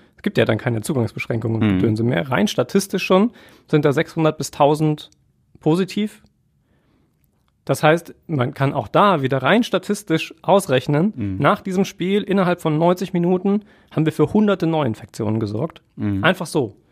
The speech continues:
Speaker 1: Ähm, und das in einer Situation, in der in, immer noch in vielen Krankenhäusern das Personal einfach nicht da ist, weil die halt auch in Quarantäne sind.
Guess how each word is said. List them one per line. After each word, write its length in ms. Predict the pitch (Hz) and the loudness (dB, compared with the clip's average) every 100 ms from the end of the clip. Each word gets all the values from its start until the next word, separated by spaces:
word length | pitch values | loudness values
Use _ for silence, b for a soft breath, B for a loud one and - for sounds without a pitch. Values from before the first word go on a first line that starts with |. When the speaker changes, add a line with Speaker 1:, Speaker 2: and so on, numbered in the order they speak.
| b b b b b | b b b b b
Speaker 1:
Ähm, 360 | - 123 120 131 - | -2 0 0 -2 -4
und 140 | 139 | -2
das 120 | 156 | 0
in 40 | 147 | 2
einer 120 | 147 | 2
Situation, 560 | 147 156 147 170 175 165 | 2 0 0 2 2 2
in 100 | 139 | 0
der 220 | 143 143 | 0 0
in, 100 | 147 | -2
immer 160 | 160 | -2
noch 120 | 156 131 | -2 -2
in 60 | |
vielen 220 | 127 170 151 | 0 2 2
Krankenhäusern 760 | 156 160 139 143 143 147 147 147 b b b b | 0 -2 -2 0 2 2 0 -6 b b b b
das 120 | - | -10
Personal 500 | - 131 120 120 180 | -2 -2 2 2 2
einfach 280 | 151 113 107 | 2 -2 -4
nicht 180 | 117 - | -4 -2
da 160 | 107 117 | 0 0
ist, 140 | 127 | 0
weil 100 | 117 | -2
die 160 | 104 95 | -2 -4
halt 140 | 107 | 0
auch 200 | 156 202 | 2 2
in 80 | 120 | -2
Quarantäne 580 | 107 104 101 110 107 104 | -6 -6 -4 -2 -2 -2
sind. 280 | 110 180 | 0 -2